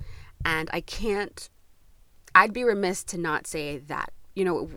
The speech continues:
there is a lot of magic to the way the universe works and the way energy flows and things come to you, but there's more behind it.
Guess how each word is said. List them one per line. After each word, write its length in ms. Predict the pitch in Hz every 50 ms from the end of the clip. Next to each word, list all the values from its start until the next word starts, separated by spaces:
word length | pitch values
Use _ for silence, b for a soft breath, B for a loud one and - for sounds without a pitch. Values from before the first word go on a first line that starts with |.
| - B B B B B B B B -
there 220 | - 196 208 - -
is 180 | 214 226 -
a 80 | - -
lot 460 | 196 185 180 180 180 180 185 180 -
of 100 | 185 170
magic 640 | 185 185 180 180 180 180 175 185 185 180 175 160 -
to 160 | - - - 160
the 120 | 170 170
way 380 | 151 151 156 156 165 185 185 175
the 100 | 160 156
universe 460 | 165 170 165 160 135 127 131 - -
works 320 | 147 156 156 160 - -
and 100 | - 160
the 40 | 160
way 220 | 147 165 165 165
energy 300 | - 151 175 175 151 143
flows 500 | 165 - - - 160 160 170 185 202 -
and 160 | - - 160 -
things 240 | - 160 156 -
come 260 | - - - 185 196 208
to 140 | - - 247
you, 280 | 240 240 254 254 269 B B B B B B B B B B B - - - - - - - -
but 300 | 233 214 180 180 175 -
there's 200 | 247 220 202 -
more 200 | 214 240 254 240
behind 540 | - 196 - - - - 277 240 208 302 -
it. 360 | - - - - - - -